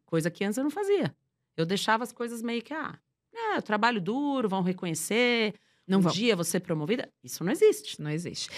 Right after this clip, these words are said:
Speaker 1: Isso
Speaker 2: Eu acho
Speaker 1: não
Speaker 2: que um
Speaker 1: existe.
Speaker 2: ponto super legal que você falou é sobre estruturação.
Speaker 1: É.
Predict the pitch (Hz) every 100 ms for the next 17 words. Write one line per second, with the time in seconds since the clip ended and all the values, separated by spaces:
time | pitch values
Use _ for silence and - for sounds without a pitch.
0 | - - 226 - 190 196 208 - - 262
1 | 277 196 175 170 165 160 165 180 196 185
2 | - - 269 - 269 - 247 254 - 135
3 | - _ _ 117